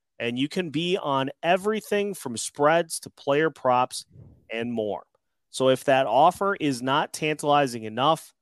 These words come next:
head to fanduel dot com slash locked on to kick the season off with more from FanDuel. FanDuel, official partner of the N F L. Continuing today's episode of Locked On Wild. Once again,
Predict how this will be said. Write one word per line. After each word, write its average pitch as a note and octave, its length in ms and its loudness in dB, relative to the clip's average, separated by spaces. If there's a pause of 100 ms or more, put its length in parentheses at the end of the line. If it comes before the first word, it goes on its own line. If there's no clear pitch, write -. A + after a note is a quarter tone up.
(380)
head B2+ 200 -4
to A#2+ 60 -8
fanduel D#3+ 600 -2
dot D3 240 2
com C3+ 280 -2
slash A#2 360 -2
locked C#3 440 2
on C3+ 280 0
to A2 180 -10
kick - 340 -4
the G#3 120 -4
season E3 420 -2
off B2+ 380 0 (400)
with C3+ 280 -2
more D3+ 720 2 (220)
from B2+ 520 -4 (160)
FanDuel. G#2+ 600 -8 (580)
FanDuel, D3+ 560 4
official F#3 460 2
partner D#3 640 0 (440)
of A#2+ 300 0
the D#3+ 180 -4
N G2+ 140 -6
F C3+ 180 -6
L. F2 280 -4 (420)
Continuing G3 500 0
today's E3+ 320 0
episode D#3 580 4
of C#3+ 540 4
Locked A#2+ 400 2
On G2+ 180 -6
Wild. D#3 400 4
Once F#3+ 300 0
again, F3+ 340 0